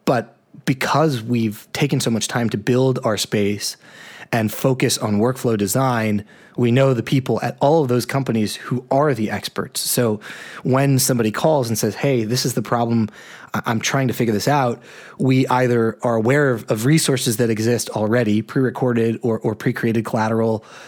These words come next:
that, that's out there that can help somebody get over whatever hurdle they're, they're facing,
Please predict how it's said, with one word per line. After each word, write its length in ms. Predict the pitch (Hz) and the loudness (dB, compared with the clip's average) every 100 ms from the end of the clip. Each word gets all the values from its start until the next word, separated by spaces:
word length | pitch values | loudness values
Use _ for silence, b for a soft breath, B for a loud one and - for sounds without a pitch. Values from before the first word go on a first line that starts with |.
| - | -4
that, 160 | 123 | -2
that's 180 | - - - | 0 -4 -2
out 240 | 131 127 | -2 0
there 240 | 123 117 110 | -2 0 0
that 380 | 110 107 - - | 0 -2 -6 -6
can 120 | 117 | -2
help 220 | 123 131 | 0 -2
somebody 460 | - 110 110 107 - b b b b 165 | -2 0 0 0 -4 b b b b -4
get 200 | 127 135 | 2 4
over 200 | 131 120 | 4 2
whatever 300 | 113 120 113 | 2 2 0
hurdle 300 | 101 123 113 | 0 0 2
they're, 200 | 101 107 | 0 -2
they're 140 | 104 101 | -2 -4
facing, 540 | - 143 - 104 104 | 0 0 2 0 -2